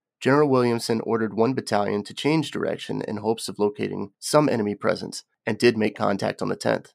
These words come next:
A company-sized force of Viet Cong, about two hundred or so, made contact and were met with an onslaught of artillery and airstrikes.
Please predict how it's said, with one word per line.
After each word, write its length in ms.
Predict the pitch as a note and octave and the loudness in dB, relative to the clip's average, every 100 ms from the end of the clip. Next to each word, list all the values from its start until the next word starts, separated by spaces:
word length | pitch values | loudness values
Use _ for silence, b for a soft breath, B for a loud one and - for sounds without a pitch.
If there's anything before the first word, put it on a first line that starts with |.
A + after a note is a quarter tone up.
| _ - | _ -10
A 100 | B2 | -4
company-sized 720 | - C#3+ D#3+ D3+ - A#2+ A2 | 0 2 2 0 2 2 2
force 320 | A2+ G#2 - | 0 2 2
of 120 | G#2 | -2
Viet 260 | G#2 G#2 - | 0 0 0
Cong, 460 | G#2+ G2 F2+ F#2 - _ | -2 -2 -2 -6 -12 _
about 260 | B2 A2+ - | 0 0 2
two 140 | B2 | -2
hundred 280 | G#2+ G2+ F2+ | -2 -4 -4
or 60 | G2 | -6
so, 380 | - F#2 G2 b b b - | -4 -4 -6 b b b -2
made 200 | C3 C3 | -2 0
contact 600 | A#2+ G#2+ G2+ G2+ G2+ - | 0 0 2 0 0 -2
and 100 | A2 | -2
were 60 | |
met 280 | G2+ G2+ - | 2 2 2
with 200 | F2+ G#2 | -2 -4
an 80 | G2+ | -2
onslaught 560 | - G#2+ A2 - G2+ - | 2 2 2 2 0 0
of 100 | F#2+ | -4
artillery 680 | G2 - - G#2+ E2 F#2+ - | -4 -6 -2 -2 0 -4 -4
and 140 | G2 | -2
airstrikes. 760 | G#2 G2+ - F2 - - - | 0 -2 -2 -4 -4 -8 -12